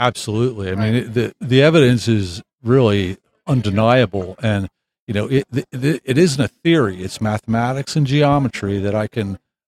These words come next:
Speaker 1: lay down and let the skeptics and academics
Speaker 2: Right.
Speaker 1: do what they want. I, it doesn't need support from me. It's not a theory.
Speaker 2: Yeah, yeah, right, right. It's just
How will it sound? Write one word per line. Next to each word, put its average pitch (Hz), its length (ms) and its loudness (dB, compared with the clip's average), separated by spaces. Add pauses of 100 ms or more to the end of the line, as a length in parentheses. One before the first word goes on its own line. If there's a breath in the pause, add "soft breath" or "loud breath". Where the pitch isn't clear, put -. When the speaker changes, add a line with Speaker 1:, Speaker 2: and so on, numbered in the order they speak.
(100)
Speaker 1:
lay 117 280 2
down 135 480 0
and 107 300 -2
let - 160 -2
the 104 100 -10
skeptics - 580 -2
and 120 100 -2
academics 117 760 -4
Speaker 2:
Right. 120 80 -14
Speaker 1:
do 123 100 6
what 131 140 2
they 110 140 2
want. 101 320 0
I, 110 200 -2
it 135 140 0
doesn't 135 280 4
need 135 280 2
support - 640 0
from 113 180 -6
me. 104 80 -4
It's 90 180 -10
not 117 120 -4
a 92 40 -8
theory. 104 520 -2 (140)
Speaker 2:
Yeah, 143 180 0
yeah, 92 80 -12
right, 120 280 2
right. 110 260 -2
It's 123 200 -2
just 120 200 -8